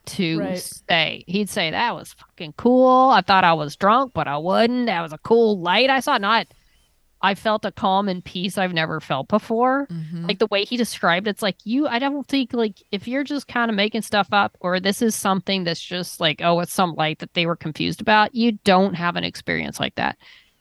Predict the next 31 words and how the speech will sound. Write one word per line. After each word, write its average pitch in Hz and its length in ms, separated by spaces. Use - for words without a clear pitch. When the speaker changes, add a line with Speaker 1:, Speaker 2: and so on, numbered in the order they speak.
Speaker 1:
And 190 160
the 190 80
fact 214 360
that 190 260
he, 240 360
it 226 120
was 254 180
like, 247 160
it 226 80
reminded 220 280
me 240 180
of 214 160
Close 196 260
Encounters. 175 640
He 196 140
Speaker 2:
Hmm. - 20
Speaker 1:
became 208 320
obsessed 220 440
with 185 140
it, - 240
and 175 140
his 170 100
Speaker 2:
Yeah. 165 80
Speaker 1:
business 170 340
suffered, 226 380
his 165 220
marriage 160 280
suffered, 208 440
he 180 100
got 147 220
divorced. 160 800